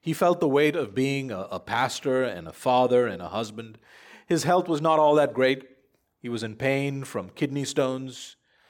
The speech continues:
And so he was kind of moping around the house, muttering something under his breath. He was quite grumpy. And his wife, Katharina von Bora,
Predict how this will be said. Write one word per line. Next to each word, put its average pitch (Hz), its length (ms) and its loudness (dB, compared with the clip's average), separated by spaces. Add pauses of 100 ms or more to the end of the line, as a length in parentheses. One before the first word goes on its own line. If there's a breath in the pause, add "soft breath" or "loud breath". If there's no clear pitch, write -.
(300 soft breath)
And 226 140 -8
so 262 80 6
he 220 140 6
was 208 160 4
kind 240 180 2
of 123 140 -2
moping 160 600 2
around 147 360 4
the 135 80 4
house, 127 640 -4 (1160)
muttering 120 600 -4
something 110 380 -4
under 104 220 -2
his 92 140 -6
breath. 104 380 -4
He 110 60 -14
was 101 100 -10
quite 180 300 -2
grumpy. 110 460 -10 (1300 soft breath)
And 190 200 2
his 160 140 4
wife, 165 540 2
Katharina 156 640 2
von 135 340 2
Bora, 143 520 4